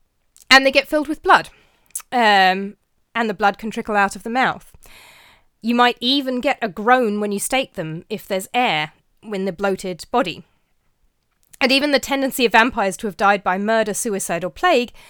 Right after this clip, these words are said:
might have a physical effect on the corpse, um, as well as, obviously, plague infecting their relatives, potentially. Um, that, uh, the corpse may decay differently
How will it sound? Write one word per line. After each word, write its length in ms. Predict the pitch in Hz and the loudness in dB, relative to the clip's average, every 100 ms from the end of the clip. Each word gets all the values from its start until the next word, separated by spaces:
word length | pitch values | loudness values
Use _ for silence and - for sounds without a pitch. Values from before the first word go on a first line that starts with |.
| - - | -20 -8
might 300 | 233 269 - | 2 2 2
have 140 | 254 240 | -6 -6
a 40 | |
physical 400 | - 208 208 214 | -6 -6 -6 -8
effect 400 | 208 165 - - - | -6 -6 -8 -12 -10
on 400 | 170 160 160 185 | -8 -8 -10 -14
the 80 | 220 | -12
corpse, 580 | - 427 - - - - _ - _ _ | 2 2 2 -4 -12 -12 _ -20 _ _
um, 540 | - 208 180 175 170 175 _ | -2 0 2 0 -4 -10 _
as 160 | 208 180 | -10 -2
well 120 | 220 | -2
as, 140 | 180 | -2
obviously, 640 | 175 160 185 151 190 175 - _ _ | -6 -8 -12 -10 -10 -10 -12 _ _
plague 300 | - 214 180 | -6 -4 -2
infecting 440 | 175 170 202 - 185 | -6 -8 -10 -8 -8
their 120 | 180 | -4
relatives, 420 | 240 269 - 165 | -4 -4 -8 -14
potentially. 640 | - 196 165 165 165 156 - - - - - | -14 -10 -10 -12 -14 -16 -18 -20 -20 -20 -12
Um, 500 | - 208 190 180 190 - _ _ _ - _ _ _ _ _ _ | 0 4 4 2 -4 -12 _ _ _ -20 _ _ _ _ _ _
that, 600 | - 202 208 170 - - - - | -14 -2 0 0 -6 -14 -16 -8
uh, 240 | 220 190 185 | -2 -2 -2
the 100 | 214 | -6
corpse 480 | - 277 214 - - | -4 -2 -2 -4 -6
may 420 | 220 202 190 185 | -2 0 0 -4
decay 420 | 165 208 294 302 | -6 -8 -4 -4
differently 640 | 220 190 190 - 165 147 | -4 -8 -10 -12 -12 -12